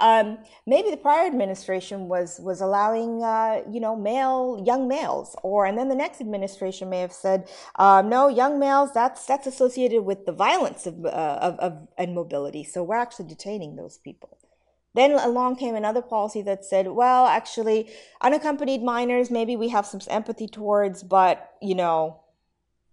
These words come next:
et cetera, et cetera. We've all seen the incarnations of what's happening at the U S southern border. So you will see this type of decision making, you know, um,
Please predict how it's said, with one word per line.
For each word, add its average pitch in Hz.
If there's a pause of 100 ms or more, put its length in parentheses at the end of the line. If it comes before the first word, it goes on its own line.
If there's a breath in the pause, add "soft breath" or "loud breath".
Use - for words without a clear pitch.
(140)
et 262
cetera, 240
et -
cetera. 156
We've 220
all 240
seen 220
the 175
incarnations 170
of 160
what's 160
happening 165
at 165
the 160
U 160
S -
southern 151
border. - (340 loud breath)
So 233
you 226
will 233
see 202 (400 soft breath)
this 247
type 214
of 170 (300)
decision 170
making, - (140)
you 175
know, 165 (460 loud breath)
um, 185